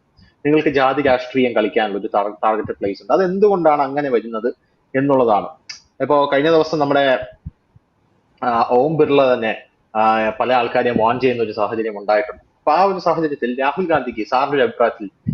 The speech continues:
എന്തുകൊണ്ടാണ് ഈ പുള്ളിക്കാരന് ഈ ജാതി സെൻസ്, ആ, സെൻസസ് എടുക്കണമെന്ന് പറയുന്നത്? പുള്ളിക്ക് എന്തുകൊണ്ടാണ് കേരളത്തിൽ അത് എടുക്കേണ്ടത്?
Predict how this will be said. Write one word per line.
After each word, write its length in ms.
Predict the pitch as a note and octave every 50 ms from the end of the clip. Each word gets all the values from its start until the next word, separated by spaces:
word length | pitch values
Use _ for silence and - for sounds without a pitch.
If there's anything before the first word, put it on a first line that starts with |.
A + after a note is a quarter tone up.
| -
എന്തുകൊണ്ടാണ് 400 | C#3+ E3 F#3 F3+ E3 D3 C3 B2
ഈ 20 | A2+
പുള്ളിക്കാരന് 480 | - - A#2 A#2+ A#2+ C3 A#2+ A2 A2
ഈ 20 | G#2+
ജാതി 340 | - A#2 G#2+ A2+ A#2+ C3 B2+
സെൻസ്, 360 | - B2 A2+ G#2 - - G2+
ആ, 120 | G#2 G#2
സെൻസസ് 300 | G#2+ - A2+ G#2+ - A#2
എടുക്കണമെന്ന് 380 | G#2 G#2 G2+ A2 A2 G#2+ G#2+ G2
പറയുന്നത്? 400 | F#2+ G2+ F#2+ G2+ G2+ F#2+ F#2+ A2+
പുള്ളിക്ക് 260 | C3+ F3 G3 F#3+ F#3
എന്തുകൊണ്ടാണ് 360 | E3 D#3 D#3 D3 C#3 C3+ C#3 - - -
കേരളത്തിൽ 520 | D3+ E3+ F#3+ G#3 G#3 F#3+ E3+ - - C3
അത് 100 | A#2 A2
എടുക്കേണ്ടത്? 640 | G#2+ G2 G2 - G#2+ G2+ F#2 F2 - _ _ _ _